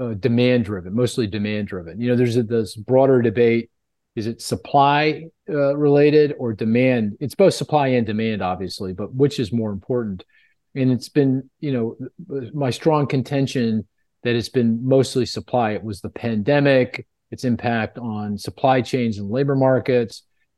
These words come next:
We talked about that in the context of, you know, the multifamily construction and the cost of housing services.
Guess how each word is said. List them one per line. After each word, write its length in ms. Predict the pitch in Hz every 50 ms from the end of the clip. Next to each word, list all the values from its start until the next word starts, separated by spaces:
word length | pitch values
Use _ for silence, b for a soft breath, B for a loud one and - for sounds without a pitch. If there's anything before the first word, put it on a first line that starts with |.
| - - -
We 120 | 127 120
talked 220 | - - 113 107 110
about 180 | 113 113 104
that 80 | 110 107
in 80 | 104
the 80 | 98 98
context 640 | - - 120 117 110 - - 107 107 104 - - 113
of, 120 | 101 98 110
you 80 | 113 120
know, 360 | 110 104 101 104 101 98 - 107
the 140 | 107 110 98
multifamily 760 | 104 110 117 113 - 120 104 - - 113 113 107 107 107 101
construction 600 | - 113 101 - - 110 107 101 - - 110 104
and 200 | 101 98 98 101
the 60 | 101
cost 320 | 98 - - 110 - - 107
of 60 | 92
housing 320 | 95 101 98 90 95 92
services. 680 | - - 151 147 139 135 117 - 139 127 123 110 -